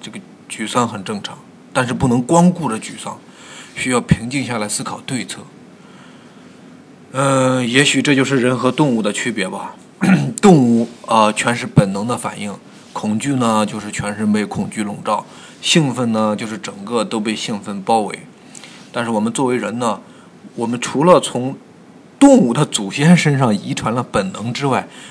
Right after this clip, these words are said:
我们还进化出了理智、智慧。我们知道跳出本能的情绪之外，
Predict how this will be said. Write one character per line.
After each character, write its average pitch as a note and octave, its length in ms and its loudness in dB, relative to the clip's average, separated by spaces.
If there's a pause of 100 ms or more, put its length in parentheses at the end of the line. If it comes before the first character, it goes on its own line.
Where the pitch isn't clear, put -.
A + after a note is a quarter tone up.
(120)
我 G#2 120 -8
们 G#2 120 -8
还 A2 120 -8
进 A2 260 -6
化 G#2+ 160 -4
出 G#2+ 160 -12
了 G2+ 80 -4
理 G2+ 200 -8
智、 - 360 -8 (480)
智 - 180 -6
慧。 - 280 -12 (540)
我 G#2 100 -6
们 G#2+ 140 -6
知 C#3 140 -4
道 G2+ 180 4
跳 A#2+ 340 -2
出 A#2 200 -6
本 G#2+ 260 -6
能 G2+ 120 -8
的 A#2+ 80 -2
情 A2+ 320 -6
绪 A2+ 160 -6
之 B2+ 160 -6
外， C#3+ 300 0